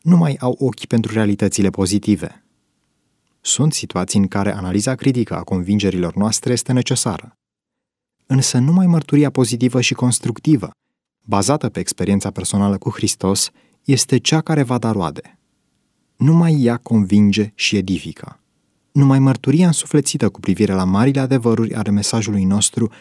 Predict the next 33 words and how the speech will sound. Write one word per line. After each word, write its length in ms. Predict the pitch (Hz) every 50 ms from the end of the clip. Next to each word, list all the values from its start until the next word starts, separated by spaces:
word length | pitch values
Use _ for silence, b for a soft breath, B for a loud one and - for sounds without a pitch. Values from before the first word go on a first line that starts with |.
| B B
convinge 560 | - 151 143 135 120 135 165 165 147 113 98
mintea 500 | 92 95 98 101 101 98 110 107 110 - _ _ _
și 160 | - - -
îi 100 | 127 110
câștigă 480 | 110 - 113 - - - 131 127 123 123
pe 120 | - 120
oameni 400 | 113 107 104 104 107 107 104 104
de 100 | 101 104
partea 340 | 92 - 98 95 - - 95
adevărului. 800 | 92 90 98 95 95 104 95 85 82 82 85 82 - _ _ _ _ _ _ _ _ _ _ _ _ _ _ _ _
Personal, 500 | - 120 120 117 - 147 127 101 92 101 110
am 100 | 104 104
convingerea 640 | - - 104 95 92 110 110 104 110 113 104 104
că 120 | - - 98
biserica 500 | 95 87 - - 120 135 139 - 120 107
mea 220 | 110 113 117 - b b b b b b b _
îi 120 | - 156
stimulează 520 | 151 - - 160 160 170 185 190 175 135 120
pe 120 | - 98
tineri 320 | 95 - 113 113 113 110 -
să 120 | - 120
țintească 500 | 107 - 120 113 110 117 113 - - 131
spre 260 | 120 - - 117 117
cel 220 | 110 - - 170 175
mai 180 | 170 170 156
înalt 260 | 143 135 131 131 131
ideal 300 | - 135 117 104 104 107
moral 340 | 107 104 101 98 98 98 98
și 140 | 87 - 101
spiritual 540 | 95 - - 107 98 92 - - 98 95 95
din 140 | 95 95 90
câte 220 | - 104 - 95
există. 600 | 95 98 - - - 104 - - - - -